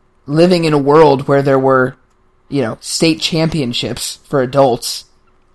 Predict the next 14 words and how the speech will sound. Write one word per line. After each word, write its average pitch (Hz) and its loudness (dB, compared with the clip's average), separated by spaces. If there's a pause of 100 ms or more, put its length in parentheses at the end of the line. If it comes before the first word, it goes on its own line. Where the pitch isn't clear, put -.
(140)
for - -2
entering 160 -2
information 143 -4
into 127 -8
spreadsheets, 143 -8
would 139 -6
that, 139 -6 (180)
I - -8
mean, 127 -6
would, 139 -4 (600)
would 147 0
work 147 2
be 226 2
different? 294 2